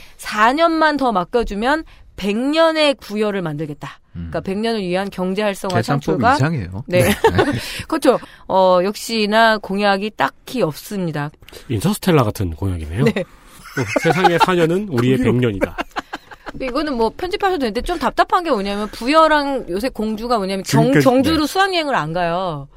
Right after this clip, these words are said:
Speaker 4: 음.
Speaker 1: 그래서 수학여행 대체지로 되게 많이 떴거든요. 근데 그런 거에 대해서 콘텐츠 개발한다라는 공약조차도 하나도 없네요.
Speaker 4: 그러니까
Speaker 2: 음.
Speaker 4: 공주 부여는 두 가지 면에서, 그러니까 쌍방이 다 답답한 게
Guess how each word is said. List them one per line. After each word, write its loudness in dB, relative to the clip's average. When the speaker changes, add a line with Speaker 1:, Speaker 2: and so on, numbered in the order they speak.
Speaker 4:
음. -6
Speaker 1:
그래서 0
수학여행 2
대체지로 -6
되게 -6
많이 -6
떴거든요. -12
근데 -6
그런 0
거에 2
대해서 -2
콘텐츠 -8
개발한다라는 -2
공약조차도 -8
하나도 -6
없네요. -8
Speaker 4:
그러니까 2
Speaker 2:
음. 0
Speaker 4:
공주 2
부여는 2
두 -10
가지 6
면에서, 2
그러니까 -2
쌍방이 0
다 -2
답답한 -4
게 -2